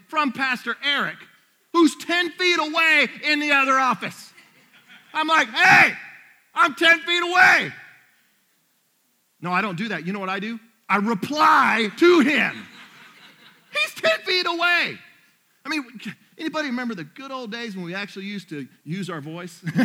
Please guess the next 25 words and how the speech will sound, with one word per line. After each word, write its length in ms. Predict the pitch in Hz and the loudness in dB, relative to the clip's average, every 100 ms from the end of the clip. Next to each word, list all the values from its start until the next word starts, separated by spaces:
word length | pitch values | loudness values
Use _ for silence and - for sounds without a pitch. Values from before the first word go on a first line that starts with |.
| - 202 214 170 - - _ _ _ | 0 -2 -2 -8 -10 -20 _ _ _
Like, 180 | - 127 | -16 -12
talk 300 | 175 170 175 | -6 -6 -6
to 60 | 175 | -10
people. 200 | 185 180 | -8 -6
Like, 200 | 180 170 _ - | -6 -8 _ -8
it's 120 | 240 | -4
old 240 | 240 262 269 | -2 -2 -4
school 220 | - 226 | -6 -8
to 60 | 196 | -6
call 240 | 226 277 | -8 -10
somebody 340 | - 170 143 | -10 -10 -10
on 120 | 135 127 | -12 -14
the 60 | |
phone 260 | 120 131 123 | -16 -16 -14
now. 160 | 110 | -12
You 120 | 110 202 | -6 -6
don't 120 | 208 | -6
call 260 | 160 233 | -6 -6
them 120 | - 123 | -6 -12
anymore. 200 | 123 131 | -12 -12
That's 180 | 196 | -12
old 160 | 165 233 | -12 -14
school. 240 | - 170 135 | -12 -12 -8
I 60 | |
mean, 180 | 190 | -8